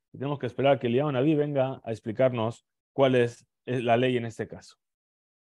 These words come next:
Amar Rav Papa dijo Rav Papa, Hare Amru,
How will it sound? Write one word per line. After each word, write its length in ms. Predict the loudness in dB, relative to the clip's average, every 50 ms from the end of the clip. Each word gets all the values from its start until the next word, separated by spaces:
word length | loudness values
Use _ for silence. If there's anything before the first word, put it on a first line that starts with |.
| _ _ _
Amar 220 | -4 0 2 2 2
Rav 120 | 2 2
Papa 180 | 2 2 2 2
dijo 220 | 2 2 0 0
Rav 120 | 0 0 2
Papa, 280 | 0 0 0 -2 -8 -18 -8 -4
Hare 200 | -2 0 0 0
Amru, 480 | 0 0 0 0 0 0 0 -4 -8